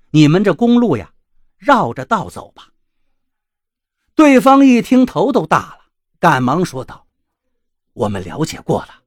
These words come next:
Mister牛，你的房子是花十五万欧元买的，但是按现在的市场价呢，只值两万欧元。当然，考虑到你的商业损失，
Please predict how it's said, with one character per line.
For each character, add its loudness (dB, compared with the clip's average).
Mister -10
牛， -8
你 4
的 2
房 0
子 -6
是 -4
花 0
十 -8
五 0
万 0
欧 -4
元 -6
买 -14
的， -20
但 4
是 4
按 2
现 -2
在 -6
的 -6
市 -16
场 -16
价 -6
呢， -20
只 -4
值 -8
两 -6
万 -2
欧 -16
元。 -20
当 -4
然， -20
考 2
虑 2
到 4
你 2
的 -4
商 -2
业 0
损 -6
失， -6